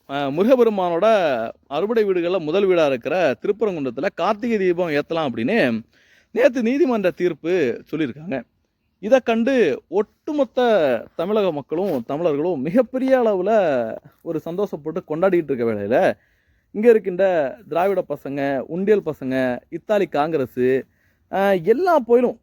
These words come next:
பயங்கரமா கதறிட்டு இருக்காங்க. குறிப்பா ஆ ஊன்னா இந்த வலைதளத்துல கம்பு சுத்துவாப்புலல மதுரை எம் பி சு வெங்கடேசன், அவர் என்ன பதிவு போட்டிருக்காரு அப்படின்னு பார்த்தீங்கன்னா,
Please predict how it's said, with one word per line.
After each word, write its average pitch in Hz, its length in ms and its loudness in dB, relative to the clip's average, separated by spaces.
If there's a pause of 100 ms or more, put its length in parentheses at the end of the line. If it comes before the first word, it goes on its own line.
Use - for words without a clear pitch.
பயங்கரமா 220 500 -2
கதறிட்டு 175 360 -2
இருக்காங்க. 120 300 -4 (280)
குறிப்பா 185 640 4 (360)
ஆ 247 220 2
ஊன்னா 240 340 -2 (520)
இந்த 139 160 0
வலைதளத்துல 185 560 0
கம்பு 196 200 -6
சுத்துவாப்புலல 147 680 -2 (260)
மதுரை 180 320 2
எம் 147 80 0
பி 120 140 -4 (140)
சு 233 40 0
வெங்கடேசன், 185 800 0 (540)
அவர் 247 180 4
என்ன 240 180 4
பதிவு 220 220 4
போட்டிருக்காரு 190 400 -2
அப்படின்னு 160 280 -2
பார்த்தீங்கன்னா, 123 520 -4